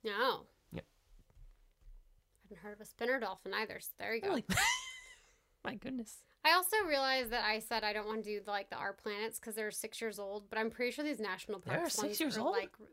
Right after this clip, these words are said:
Speaker 1: you said one of them was two thousand sixteen.
Speaker 2: Yeah, but I don't think that was
Speaker 1: Either way,
Speaker 2: Uh.
Speaker 1: one of those documentaries was really old, and I'm pretty sure the national park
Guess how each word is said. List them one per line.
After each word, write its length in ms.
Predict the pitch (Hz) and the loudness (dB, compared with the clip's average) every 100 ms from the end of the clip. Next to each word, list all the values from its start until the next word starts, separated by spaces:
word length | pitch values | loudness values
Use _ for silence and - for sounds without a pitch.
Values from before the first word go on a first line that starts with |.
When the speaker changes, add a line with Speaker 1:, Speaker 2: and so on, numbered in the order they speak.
| 269 | -8
Speaker 1:
you 240 | 285 349 | 0 2
said 160 | 359 453 494 | 6 8 8
one 160 | 370 453 | 10 10
of 60 | 453 | 10
them 120 | 392 | 6
was 100 | 370 | 4
two 100 | 359 | 4
thousand 300 | 359 359 349 | 4 6 4
sixteen. 720 | 339 370 - 480 508 254 196 208 _ _ _ _ _ _ _ _ _ _ _ _ _ | 2 -2 2 6 8 6 0 -10 _ _ _ _ _ _ _ _ _ _ _ _ _
Speaker 2:
Yeah, 140 | 359 | 4
but 80 | 269 | 4
I 40 | 123 | 4
don't 180 | 214 | 2
think 120 | 349 127 | 0 -2
that 120 | 104 | -2
was 280 | - - - _ _ - - | -4 -10 -12 _ _ 2 12
Speaker 1:
Either 260 | 320 285 | 12 12
way, 200 | 220 190 | 4 2
Speaker 2:
Uh. 60 | 202 | 2
Speaker 1:
one 120 | 254 | 2
of 100 | 294 | 4
those 140 | 285 - | 6 8
documentaries 840 | 254 254 254 262 247 220 220 208 | 8 8 6 8 8 6 2 -2
was 160 | 240 226 | -8 -2
really 180 | 247 233 | 0 0
old, 220 | 233 214 | -2 0
and 80 | 226 | -2
I'm 120 | 220 | -2
pretty 160 | 247 254 | -4 -4
sure 120 | 254 | -4
the 100 | 220 | -2
national 360 | 220 196 - 185 | 0 -2 -4 -6
park 220 | 196 | -8